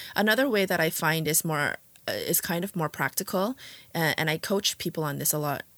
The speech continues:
I coach pe-, like, leaders. I coach, um, people on how to negotiate. One of the things is to, if you are going to give this letter to your parents, is to also have a list ready of the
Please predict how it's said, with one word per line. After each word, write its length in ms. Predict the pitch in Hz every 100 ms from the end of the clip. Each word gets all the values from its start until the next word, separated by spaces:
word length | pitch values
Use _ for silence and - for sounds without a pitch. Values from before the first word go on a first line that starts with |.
| -
I 60 | 143
coach 280 | 175 156 -
pe-, 160 | - -
like, 240 | 151 -
leaders. 400 | 160 196 147 143
I 80 | 147
coach, 580 | - 156 156 - - - - - - - - -
um, 320 | 170 156 151
people 380 | 185 175 175 156
on 140 | 160 170
how 120 | 165
to 80 | 156
negotiate. 800 | 156 156 165 - 190 208 - _ -
One 160 | 190
of 60 | 214
the 80 | 196
things 340 | 185 185 190 -
is 280 | 165 160 -
to, 480 | 190 165 160 151 -
if 140 | 175
you 160 | 170 175
are 200 | 160 165
going 260 | 202 180 175
to 280 | - 170 151
give 220 | - 180
this 180 | 190 -
letter 360 | 156 143 143 220 _ _ _ -
to 120 | - 208
your 140 | 214
parents, 560 | 202 156 143 226 - - - - - - -
is 160 | 190
to 100 | -
also 300 | 180 185 233
have 260 | 220 196 170 -
a 80 | 156
list 420 | 143 151 - -
ready 420 | 156 151 202 262 -
of 260 | 170 170
the 340 | - 160 151